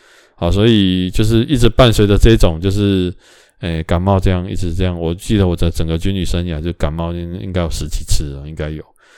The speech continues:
好，然后我们又碰到那个sars，哦，那时候蛮恐怖的，哦，就是大家要穿那个防护衣、隔离，隔离服。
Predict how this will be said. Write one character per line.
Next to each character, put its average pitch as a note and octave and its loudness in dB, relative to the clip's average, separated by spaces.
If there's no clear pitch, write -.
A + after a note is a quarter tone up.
好， D#2 -6
然 E2 -4
后 F#2+ 2
我 F#2 0
们 E2 -6
又 F2 -2
碰 F2+ 4
到 E2+ 0
那 E2+ -6
个 D#2+ -6
sars， D#2 -2
哦， C#2 -12
那 F2 -2
时 - 0
候 E2+ 0
蛮 F2+ -2
恐 D#2 -2
怖 D#2 -6
的， C#2 -6
哦， D2 -12
就 - -2
是 E2 -2
大 F#2 4
家 F2 0
要 F2+ -2
穿 E2 0
那 E2 -8
个 D2+ -6
防 D#2+ -8
护 E2+ -6
衣、 E2 -8
隔 D2+ -6
离， D#2 -8
隔 E2+ -2
离 F2+ -2
服。 - -6